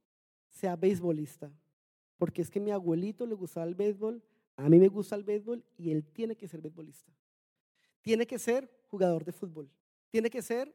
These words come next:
abogado, ingeniero, contador. Y quizás fuimos criados así, ¿cierto? Usted tiene que estudiar algo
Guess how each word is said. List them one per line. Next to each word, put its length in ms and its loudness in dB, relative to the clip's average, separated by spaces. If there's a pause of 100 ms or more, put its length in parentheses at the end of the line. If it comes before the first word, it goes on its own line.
(100)
abogado, 640 -2
ingeniero, 600 -4 (120)
contador. 600 2 (480)
Y 120 4
quizás 280 6
fuimos 280 6
criados 360 8
así, 220 0
¿cierto? 380 0 (420)
Usted 140 2
tiene 160 6
que 80 -6
estudiar 340 2
algo 400 2